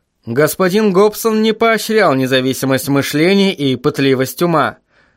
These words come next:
И, разумеется, за пятьдесят пенсов в день, плюс весь овёс, который ты сможешь украсть, он не получал ни того, ни другого.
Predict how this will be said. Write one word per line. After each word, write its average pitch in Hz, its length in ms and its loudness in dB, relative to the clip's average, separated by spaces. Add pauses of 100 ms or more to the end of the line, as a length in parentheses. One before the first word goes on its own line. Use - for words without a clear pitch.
И, 123 140 -2
разумеется, 175 720 0
за 143 160 0
пятьдесят 160 600 -2
пенсов 143 460 0
в 110 120 -6
день, 131 400 -2
плюс 110 380 -2
весь 117 440 -2
овёс, 135 400 0
который 120 340 0
ты 120 140 -8
сможешь 120 500 -4
украсть, 131 540 -2 (480)
он 247 260 2
не 247 100 0
получал 208 540 2
ни 196 140 -2
того, 185 320 0
ни 180 100 2
другого. 123 680 0